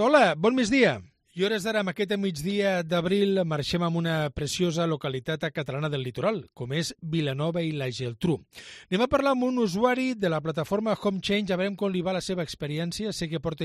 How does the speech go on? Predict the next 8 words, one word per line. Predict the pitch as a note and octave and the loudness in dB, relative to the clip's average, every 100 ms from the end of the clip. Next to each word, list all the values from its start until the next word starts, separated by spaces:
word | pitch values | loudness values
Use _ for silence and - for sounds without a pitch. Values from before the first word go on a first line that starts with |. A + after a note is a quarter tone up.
| D#3 | -2
ja | E3+ | -4
deu | D#3+ D3+ E3+ D#3 | -2 0 0 2
anys | E3+ C4 C4+ - - _ _ _ - | -2 -4 -8 -8 -10 _ _ _ -6
intercanviant | E3 D3+ C#3 C#3+ C3+ D3 D#3 | -4 -2 -4 -4 -4 -4 -4
cases. | - D#3 D#3 G3+ | -2 -2 -2 -4
També | - E3 A3 | -4 0 0
és | A#3+ | 2
cert | G3+ G3 | 4 2